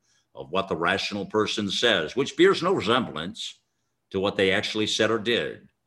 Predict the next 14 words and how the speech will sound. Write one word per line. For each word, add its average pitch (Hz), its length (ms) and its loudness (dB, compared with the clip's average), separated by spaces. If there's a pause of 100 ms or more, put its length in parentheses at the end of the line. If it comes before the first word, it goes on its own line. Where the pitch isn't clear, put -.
(500)
refusing 151 640 2
to 117 100 0
even 113 320 0
hear 92 720 -2
a 85 180 -4
slight 101 460 0
variation 90 800 0
on 87 100 -4
the 90 80 0
false 113 420 2
narrative 92 600 0
they 82 180 -2
have 90 220 -4
swallowed. 78 600 -4